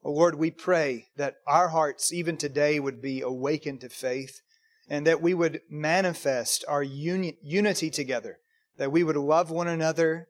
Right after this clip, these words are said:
and welcome one another, and that this church would be known as a place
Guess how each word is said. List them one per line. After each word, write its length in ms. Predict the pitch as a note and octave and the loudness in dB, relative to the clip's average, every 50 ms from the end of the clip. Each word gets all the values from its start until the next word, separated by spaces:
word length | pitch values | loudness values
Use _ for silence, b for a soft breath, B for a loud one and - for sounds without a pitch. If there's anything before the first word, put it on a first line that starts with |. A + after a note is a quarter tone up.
| _ _ | _ _
and 220 | A#2 A#2 A#2+ A2+ | -16 -14 -12 -4
welcome 440 | B2 C#3+ D#3+ F3+ F3 - E3+ D#3+ D3+ | 2 4 4 4 4 0 -4 -6 -4
one 160 | D3+ D3+ D3+ | -6 -6 -4
another, 440 | D3 C#3+ C#3 C#3 B2+ C3 B2+ B2 _ _ _ _ _ _ _ _ _ _ _ - | -4 -4 -6 -6 -6 -8 -10 -10 _ _ _ _ _ _ _ _ _ _ _ -10
and 160 | C#3 C#3 C3+ | -8 -6 -6
that 140 | C3+ - - | -6 -2 2
this 280 | E3+ G3 F#3+ - - | 2 2 2 2 -2
church 460 | - - - F#3 F3 D#3+ D3+ - - | 0 0 0 0 0 0 0 -2 -6
would 140 | D#3 C#3+ C3 | -6 -6 -4
be 120 | C3+ C#3 C3+ | -4 -4 -4
known 520 | C3+ C#3+ D#3 D#3 D3+ D3 C3+ B2+ A#2+ A#2 | -2 -2 -2 0 0 -2 -4 -4 -8 -10
as 320 | - C3+ C3+ C3 B2 A#2+ | -8 -6 -6 -6 -6 -8
a 40 | B2 | -10
place 800 | - _ - - E3 D#3+ D#3 C#3 A#2+ - - - - - - _ | -12 _ -2 0 2 2 2 0 0 -2 0 0 0 -2 -4 _